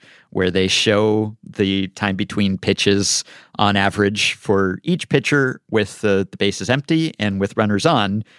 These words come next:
And I just looked to see if anyone has had a slower tempo in this, the year of the pitch clock,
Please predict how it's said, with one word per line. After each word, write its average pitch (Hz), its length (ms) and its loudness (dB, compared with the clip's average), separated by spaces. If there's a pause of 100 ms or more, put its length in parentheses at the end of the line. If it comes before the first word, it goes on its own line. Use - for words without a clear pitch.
(240)
And 147 80 2
I 160 40 2
just 170 200 0
looked 196 160 0
to 190 80 2
see 143 440 2 (180)
if - 300 -2 (140)
anyone 135 580 4 (340)
has 127 420 0
had 120 460 0
a 113 180 2
slower 165 760 0 (120)
tempo 120 560 0 (140)
in 110 280 0
this, 151 360 0
the 117 120 -4
year 127 280 0
of 113 260 -2
the 120 80 -6
pitch - 240 -6
clock, 101 340 -2